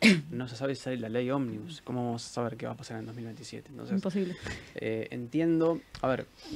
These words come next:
Speaker 1: los bonos hoy se compran, evidentemente, si lo compras bajo la par, como los bonos soberanos en dólares, es netamente por una ganancia de capital, por apreciación del título en el mercado, ¿sí? Simplemente, si va,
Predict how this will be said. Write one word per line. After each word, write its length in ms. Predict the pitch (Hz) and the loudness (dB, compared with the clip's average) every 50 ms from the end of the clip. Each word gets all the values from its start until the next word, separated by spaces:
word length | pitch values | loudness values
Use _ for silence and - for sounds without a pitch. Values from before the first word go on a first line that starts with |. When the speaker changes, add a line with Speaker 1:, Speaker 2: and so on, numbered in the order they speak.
| - - | -6 -6
Speaker 1:
los 160 | - 117 117 | -4 -2 4
bonos 220 | 127 160 165 139 - | 6 6 6 8 8
hoy 160 | 160 170 151 | 6 6 6
se 120 | - 120 | 4 4
compran, 520 | 98 131 139 135 123 120 117 113 107 107 110 - - - - _ - - | 6 6 6 6 6 2 0 -2 -4 -8 -12 -16 -20 -20 -20 _ -12 -8
evidentemente, 800 | 185 143 120 123 123 120 123 120 127 127 117 123 120 117 - - _ _ - - - - - - - - - | -4 -2 0 0 0 0 0 0 0 0 0 -2 -4 -6 -8 -12 _ _ -20 -20 -20 -20 -20 -20 -20 -18 -14
si 160 | - - - | -10 -6 -4
lo 80 | 107 110 | -4 -2
compras 240 | 110 110 160 170 | 0 0 0 2
bajo 200 | 156 139 - 131 120 | 0 2 2 4 4
la 60 | 117 | 6
par, 240 | 127 139 160 165 196 208 - - - - - - _ - | 8 8 6 6 2 -2 -8 -18 -20 -20 -20 -20 _ -10
como 220 | - 117 113 107 | -6 -4 -4 -4
los 80 | 113 117 | -4 -4
bonos 460 | 117 117 117 117 110 110 - - - - | -4 -4 -4 -4 -6 -8 -12 -18 -18 -12
soberanos 640 | - 107 104 107 107 123 135 139 127 113 - - | -8 -6 -4 -2 0 2 2 2 0 -2 -6 -8
en 140 | 135 120 113 | -6 -4 0
dólares, 420 | 117 127 151 156 143 202 - - - - - - - - - - - - - | 2 4 4 6 4 2 2 -2 -8 -20 -20 -20 -20 -20 -20 -20 -20 -14 -12
es 160 | - - 180 160 | -10 -8 -4 -2
netamente 460 | 123 123 113 120 117 123 127 127 123 | -2 0 0 2 2 2 2 2 2
por 120 | 131 127 | 0 0
una 160 | 117 117 113 | -2 0 0
ganancia 320 | 113 113 113 120 120 - 127 | 0 2 0 0 0 0 -2
de 80 | 117 | -2
capital, 400 | 113 120 113 120 131 135 151 156 - - - - | -2 -2 0 4 4 4 4 2 -2 -8 -14 -8
por 160 | - 131 113 | -4 -2 -2
apreciación 600 | 113 113 - 113 113 - - 110 - - 131 127 | -2 -2 -2 -4 -6 -4 -6 -4 -2 -2 0 0
del 140 | 123 120 117 | 0 -2 -2
título 260 | - 127 120 127 120 | -4 -4 -4 -4 -4
en 80 | 117 113 | -4 -4
el 40 | 110 | -6
mercado, 400 | 113 120 117 117 110 - 123 - | -6 -4 -4 -4 -4 -6 -8 -10
¿sí? 280 | - - 123 127 160 - - | -8 -6 -6 -6 -6 -10 -14
Simplemente, 600 | - - - 110 113 113 113 120 127 123 120 120 - - - - - - - - - - - - | -10 -6 -6 -4 -2 -2 -2 -2 -2 -2 -4 -6 -8 -14 -20 -20 -20 -20 -20 -20 -20 -20 -20 -18
si 220 | - - - 117 117 | -12 -6 -4 -2 -2
va, 160 | 120 - | -2 -2